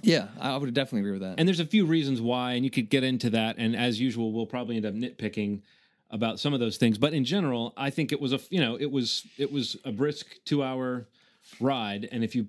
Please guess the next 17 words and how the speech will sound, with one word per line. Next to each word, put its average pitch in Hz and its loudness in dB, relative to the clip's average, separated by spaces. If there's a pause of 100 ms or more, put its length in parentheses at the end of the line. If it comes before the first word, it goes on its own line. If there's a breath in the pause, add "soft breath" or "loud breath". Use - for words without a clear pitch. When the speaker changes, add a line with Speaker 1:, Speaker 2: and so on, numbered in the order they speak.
(100)
Speaker 2:
judge 143 0
it 139 -6
purely 147 0
based 127 -2
on 123 -2
the 117 -2
level 113 0
of, 101 -4
you 127 0
know, 98 -2 (200)
of 101 -4
that 127 -2
aspect, 104 -6
I 120 -2
thought 117 0
it 95 -6
was 104 -4